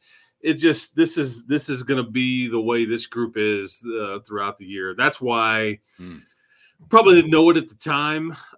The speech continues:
Speaker 1: uh, how big of a deal it would be. Although I think you and I both knew it, 'cause when I'm, I first kind of mentioned it, you, you, like, called the timeout and were like, "Whoa, what did, what did you just say?" But, you know, Cole Spencer not being there,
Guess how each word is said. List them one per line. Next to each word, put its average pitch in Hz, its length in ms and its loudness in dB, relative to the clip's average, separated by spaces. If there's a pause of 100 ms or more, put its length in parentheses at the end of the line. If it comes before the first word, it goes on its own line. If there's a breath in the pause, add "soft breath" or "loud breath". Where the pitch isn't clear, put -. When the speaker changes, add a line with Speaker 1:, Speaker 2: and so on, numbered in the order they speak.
Speaker 1:
uh, 120 320 -10
how 139 140 -8
big 123 260 -8
of 131 100 -10
a 117 40 -10
deal 131 440 -8
it 147 60 -12
would 117 200 -14
be. 143 360 -6
Although 120 320 -8
I 120 80 -6
think 147 300 -10
you 131 160 -6
and 123 100 -6
I 120 220 -4
both 117 340 -6
knew 123 180 -6
it, 113 100 -8
'cause 110 120 -12
when 117 120 -10
I'm, 120 360 -6
I 113 120 -10
first - 500 -8 (160)
kind 131 180 -10
of 107 120 -12
mentioned 135 580 -4
it, 170 220 -2
you, 135 320 -10
you, 139 300 -8
like, 117 280 -2 (300)
called 131 200 -8
the 107 60 -10
timeout 123 460 -6
and 107 80 -10
were 110 60 -6
like, 101 160 -8
"Whoa, 120 160 -2
what 123 180 -2
did, 180 180 -4
what 151 100 -6
did 180 160 -6
you 175 80 -14
just 180 180 -10
say?" 160 140 -4
But, 123 220 -6
you 139 100 -6
know, 110 100 -6
Cole 196 220 -8
Spencer 131 460 -8
not 101 240 -8
being 110 240 -4
there, 104 400 -4